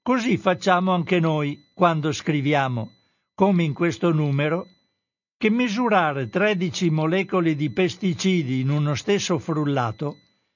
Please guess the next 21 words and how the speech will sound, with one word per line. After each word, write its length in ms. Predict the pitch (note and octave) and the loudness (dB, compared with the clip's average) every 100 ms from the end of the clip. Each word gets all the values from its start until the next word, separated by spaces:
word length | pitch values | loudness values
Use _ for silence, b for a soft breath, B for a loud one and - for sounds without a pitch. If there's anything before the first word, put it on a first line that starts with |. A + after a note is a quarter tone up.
| _ - | _ 0
non 280 | A#3 B3+ | 2 2
può 200 | G3 G#3 | 0 0
certo 440 | F3+ F#3+ F3 C#3+ D#3+ | 2 2 2 -2 -2
considerarsi 880 | E3+ D3+ F#3 E3 D#3+ D#3+ E3 B2+ E3+ | 0 0 0 2 2 2 0 0 -2
un 120 | D#3 | 0
risultato 760 | D3+ C3+ D#3 C3+ E3+ E3 E3+ D3+ | 0 0 -2 0 0 0 -2 -2
tranquillizzante, 1300 | D#3+ D3 B2 D#3 D3 C#3 A#2 E3 D3+ B2+ C#3+ B2 b b b b | 0 -2 0 -2 0 -2 0 0 0 -4 -4 -6 b b b b
specie 480 | - B3+ A#3 - F3 | -4 0 0 0 0
in 120 | D#3+ | 2
un 180 | F#3 - | 0 0
prodotto 600 | A3 G3+ D#3+ D#3 - F#3 | 0 2 2 0 -2 -4
spesso 540 | - - G#3+ - F#3 | -4 -2 -2 0 -2
destinato 720 | D#3 E3+ - E3+ D3+ D3+ D3+ | 0 -2 0 -2 0 0 0
ai 160 | D3+ C#3 | -2 0
bambini, 600 | B2+ C3 A#2+ B2 A#2 G#2+ - _ _ _ _ _ _ _ _ | -2 -2 -2 -2 -2 -4 -10 _ _ _ _ _ _ _ _
anche 480 | A3+ A#3 G3 E3 C3 | 0 2 0 -2 -2
quando 400 | G3+ G3+ F3 C#3+ | 2 2 2 -2
si 200 | - A#3 | -2 -4
tratta 440 | F3 D3+ A2+ - | 0 0 0 -2
di 180 | B2+ B2+ | -2 -4
tracce. 680 | A2 D#3+ D3 - - B2 - | 0 0 0 -2 -4 -4 -8